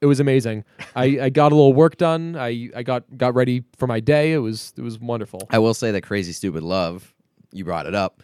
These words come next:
Speaker 1: We should
Speaker 2: is
Speaker 1: do an
Speaker 2: my,
Speaker 1: episode on
Speaker 2: is
Speaker 1: that.
Speaker 2: my favorite rom-com of all time.
Speaker 1: It might be. I mean, I, I don't have, like, a handy rankings, uh, or I don't have a rankings handy, but I would guess that I would lean towards that as well. Like, I can't think of a,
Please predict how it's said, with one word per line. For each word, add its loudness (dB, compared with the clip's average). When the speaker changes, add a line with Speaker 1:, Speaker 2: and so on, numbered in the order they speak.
Speaker 1:
We 0
should 0
Speaker 2:
is 4
Speaker 1:
do 4
an 0
Speaker 2:
my, 2
Speaker 1:
episode -6
on -6
Speaker 2:
is 0
Speaker 1:
that. -6
Speaker 2:
my 0
favorite 0
rom-com -8
of -14
all -10
time. -18
Speaker 1:
It 4
might 2
be. -2
I 0
mean, 2
I, 0
I 4
don't 2
have, 2
like, 2
a 0
handy -8
rankings, -14
uh, -2
or 2
I 8
don't 4
have 0
a 0
rankings -4
handy, -4
but 0
I 6
would 6
guess 6
that 2
I 2
would -2
lean -4
towards -4
that -4
as -10
well. -10
Like, -4
I 0
can't -4
think -6
of -8
a, -6